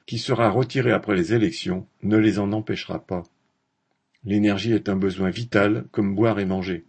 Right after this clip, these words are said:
Le fait qu'elle devienne inaccessible à des millions de gens dans un pays comme la France, où se concentrent tant de richesses, est insupportable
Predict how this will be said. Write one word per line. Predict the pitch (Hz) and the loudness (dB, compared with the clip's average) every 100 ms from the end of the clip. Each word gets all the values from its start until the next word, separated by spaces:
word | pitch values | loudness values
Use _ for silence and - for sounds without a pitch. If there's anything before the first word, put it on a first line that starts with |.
| _ _ _ | _ _ _
Le | - 98 | -4 -4
fait | - 135 | -2 -4
qu'elle | - 98 | -2 -4
devienne | 95 120 110 95 - | 0 2 2 2 0
inaccessible | 139 127 120 117 - 120 98 | -2 -2 -2 -6 -4 -4 -2
à | 87 | -2
des | 90 | -2
millions | 104 127 127 | -4 -2 -2
de | 113 | 0
gens | 110 107 92 | 0 0 -4
dans | 87 82 | -4 -6
un | 87 | -4
pays | 123 120 | -4 -4
comme | - 92 | -4 -4
la | 90 | -4
France, | 80 - 110 123 - _ _ - | -6 -6 -6 -6 -12 _ _ -10
où | 107 | -8
se | - | -2
concentrent | 110 113 98 117 107 - - - | -2 -2 -4 -2 -4 -6 -20 -6
tant | 139 | -4
de | 131 | -2
richesses, | 95 90 - 101 110 - _ _ _ _ _ - | -4 -4 -4 -6 -6 -12 _ _ _ _ _ -6
est | 95 | -2
insupportable | 131 131 127 110 - 92 92 95 | -2 -2 -4 -6 -6 -6 -4 -6